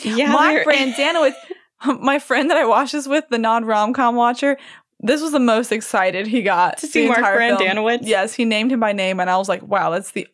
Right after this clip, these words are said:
Speaker 2: only actor in this film I cannot name."
Speaker 1: If you're not familiar with Mark Brandanowitz,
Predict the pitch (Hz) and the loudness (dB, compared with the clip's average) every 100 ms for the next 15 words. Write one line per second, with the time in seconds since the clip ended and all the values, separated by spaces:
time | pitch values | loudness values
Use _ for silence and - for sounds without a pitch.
0 | - 202 196 165 156 196 180 165 185 - | -4 -4 -2 -2 -4 -4 -10 -10 -10 -8
1 | 113 104 - - 101 - 98 233 - - | -6 -6 -6 -8 -6 -6 -6 -6 -8 -20
2 | _ 202 208 262 285 285 220 214 202 202 | _ -6 -4 -2 -2 -2 -4 -2 0 0
3 | 196 165 165 151 160 190 - 165 180 170 | 0 0 0 -2 0 -2 -2 -2 -2 0
4 | 170 175 175 180 180 175 - - | -2 -2 -2 -2 0 -4 -12 -12